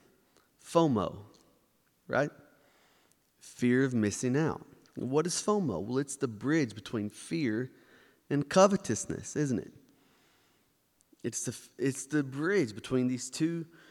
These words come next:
kinds of sins. And, and fomo seems a little anachronistic when I'm talking about the Old Testament,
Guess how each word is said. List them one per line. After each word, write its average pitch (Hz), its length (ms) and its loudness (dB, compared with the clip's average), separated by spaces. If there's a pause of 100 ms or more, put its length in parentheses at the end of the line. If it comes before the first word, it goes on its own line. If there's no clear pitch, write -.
(220)
kinds 160 400 -2
of 131 240 -8 (100)
sins. 156 760 -8 (800)
And, 120 160 -6
and 123 120 -2
fomo 160 600 2
seems 160 300 4
a 131 40 -6
little 151 240 2
anachronistic 139 880 0
when 120 120 0
I'm 110 100 -4
talking 131 320 0
about 120 240 -2
the 131 80 -2
Old 120 120 0
Testament, 127 460 -4